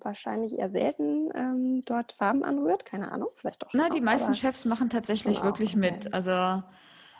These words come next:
Speaker 1: Aber es ist eben, ich glaube, das sollten die Leute eben vornehmlich planen, die das auch hauptsächlich nutzen.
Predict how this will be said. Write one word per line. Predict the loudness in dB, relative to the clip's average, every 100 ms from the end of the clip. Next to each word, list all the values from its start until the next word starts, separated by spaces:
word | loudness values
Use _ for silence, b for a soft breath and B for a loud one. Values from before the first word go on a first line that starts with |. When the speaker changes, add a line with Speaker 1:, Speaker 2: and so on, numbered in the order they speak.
| B
Speaker 1:
Aber | 2 4
es | 4
ist | 4
eben, | 4 2
ich | 2
glaube, | 4 4
das | 4
sollten | 2 2 2
die | 2
Leute | 2 4 2 2 0
eben | 2 2 2 2 0
vornehmlich | 2 2 4 2 -2
planen, | 0 2 4 4 2 0 -2
die | 0
das | 0 2
auch | 0 0 0
hauptsächlich | -2 0 -2 -2 -6 0
nutzen. | 2 2 -4 -8 -8